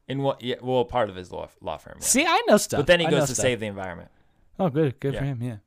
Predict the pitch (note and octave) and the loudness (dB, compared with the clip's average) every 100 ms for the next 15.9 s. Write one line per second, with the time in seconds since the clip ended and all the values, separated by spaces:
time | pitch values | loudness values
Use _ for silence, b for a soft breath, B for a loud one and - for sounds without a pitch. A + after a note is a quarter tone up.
0 | _ - - A2+ A2 - - B2+ F3 G3+ | _ -18 -10 -8 -8 -10 0 4 6 6
1 | G3 C3+ A2 B2+ - _ _ _ _ _ | 4 4 2 0 -8 _ _ _ _ _
2 | _ _ _ _ _ _ - - D3+ C#3+ | _ _ _ _ _ _ -12 -2 0 2
3 | A#2 F2 - - - _ _ C#3 E3 C#4+ | 0 -2 -6 -18 -20 _ _ -6 2 6
4 | F4 E3 G#2+ D#3 F3 D#3+ F#3+ A3+ A#3 G3 | 8 6 8 6 8 6 8 8 8 8
5 | A#3 A3 E3+ D3 D#3+ E3 D#3+ D3+ C#3+ C3 | 8 6 4 6 6 6 4 4 4 2
6 | B2 G#2 - - A#2+ G#2 B B B _ | 2 -2 -6 0 2 2 B B B _
7 | C3 C3+ A#2+ - _ - F3+ C#3+ A#2 - | 4 6 4 0 _ 4 6 6 4 0
8 | A#2 G2+ F2 - D#2 B1+ - G#2 A2 G2+ | -4 -4 -6 -8 -12 -12 -12 -10 -10 -10
9 | D#2 - - - A#2 G2 E2+ _ A2 G2 | -12 -14 -16 -6 -2 -2 -2 _ -6 -4
10 | D#2+ C#2 - _ _ _ _ _ _ _ | -6 -12 -18 _ _ _ _ _ _ _
11 | _ _ _ - F#3 A#3 B3 - A#3 A2 | _ _ _ -14 -10 -8 -8 -8 -8 -10
12 | _ _ C3 G3 F#3+ F#3 F3+ E3+ E3 D#3+ | _ _ 2 4 4 2 2 4 4 4
13 | D#3 D#3+ C#3 C3+ C#3 C#3+ C#3+ B2 G2+ - | 4 4 2 0 2 4 2 0 -2 -4
14 | F#2+ F2+ F#2+ F#2+ - G2 G2+ G2 F2+ E2 | -12 -10 -10 -8 -10 -6 -4 -4 -4 -6
15 | - G2 G#2 A2 - G#2+ - F2 - | -6 -6 -4 -6 -8 -10 -6 -8 -8